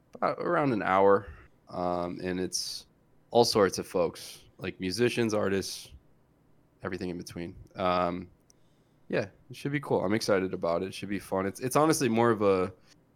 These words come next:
it's more of a, um, I don't know, like a, a mental thing for me.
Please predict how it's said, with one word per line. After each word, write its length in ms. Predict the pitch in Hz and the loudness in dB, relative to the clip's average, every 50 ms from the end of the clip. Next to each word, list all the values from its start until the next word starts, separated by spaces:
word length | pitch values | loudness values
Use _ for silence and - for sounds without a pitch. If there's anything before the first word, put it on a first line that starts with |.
| _ _ _ | _ _ _
it's 180 | - 95 - - | -8 -8 -6 -4
more 300 | 104 101 101 104 101 104 | -2 0 2 4 4 4
of 160 | 101 95 92 | 2 2 2
a, 240 | 95 92 92 92 90 | 2 2 4 4 4
um, 480 | 87 87 87 87 87 87 90 92 - - _ _ _ _ _ - - _ _ _ _ _ _ _ - - - _ _ _ _ _ _ _ - | 2 2 0 -2 -4 -4 -8 -10 -14 -16 _ _ _ _ _ -20 -20 _ _ _ _ _ _ _ -14 -14 -14 _ _ _ _ _ _ _ -6
I 120 | 87 87 90 | -4 -4 -4
don't 160 | 85 76 76 | -4 -6 -8
know, 160 | 73 73 73 - | -8 -8 -8 -8
like 260 | - 76 85 - - | -8 -10 -10 -8 -6
a, 380 | 80 76 73 71 69 67 - - _ _ _ _ _ _ _ _ _ _ _ _ _ _ _ _ _ _ _ _ _ _ _ _ _ _ _ _ _ _ _ _ _ - | -4 -4 -4 -4 -4 -6 -8 -12 _ _ _ _ _ _ _ _ _ _ _ _ _ _ _ _ _ _ _ _ _ _ _ _ _ _ _ _ _ _ _ _ _ -2
a 340 | 98 98 95 90 90 90 92 | 2 4 4 4 4 2 2
mental 440 | 101 104 110 117 117 - 110 101 92 | 4 4 4 4 4 2 0 -2 0
thing 300 | - - 113 107 104 95 | 2 4 4 4 4 2
for 200 | - - 101 92 | -2 -4 -4 -2
me. 460 | 87 92 95 98 92 90 98 101 | -2 0 0 0 0 -2 -4 -8